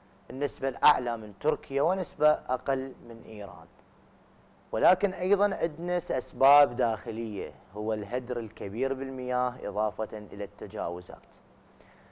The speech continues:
التجاوزات هذه المعضلة الكبيرة المستمرة سنوات طويلة وللأسف دون رادع قانوني وأمني حقيقي. في فترة من الفترات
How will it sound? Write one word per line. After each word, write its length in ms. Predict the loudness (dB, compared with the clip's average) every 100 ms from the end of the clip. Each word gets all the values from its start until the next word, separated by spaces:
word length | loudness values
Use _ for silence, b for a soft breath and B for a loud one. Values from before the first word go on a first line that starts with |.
| b -4
التجاوزات 760 | 0 6 8 8 8 8 10
هذه 180 | 8 8
المعضلة 560 | 4 2 2 4 4 4
الكبيرة 760 | -2 -6 0 4 8 6 6 -2 -18 -8
المستمرة 600 | -6 -6 -2 0 4 4
سنوات 600 | 4 4 4 6 6 6 4
طويلة 380 | 2 4 4 4
وللأسف 600 | 4 0 -2 -2 0 -2 -4 _ b b b _
دون 520 | -10 -4 -4 -4 -4 0
رادع 460 | 4 4 4 0 -2 -4
قانوني 720 | -2 -2 -6 -6 -6 -8 -10
وأمني 560 | -12 -6 -6 -4 -6 -8
حقيقي. 580 | -8 -8 -8 -10 -12 -20 _ b b b b _
في 80 | -2
فترة 280 | 0 2 -2
من 120 | -2
الفترات 640 | -4 -6 2 6 8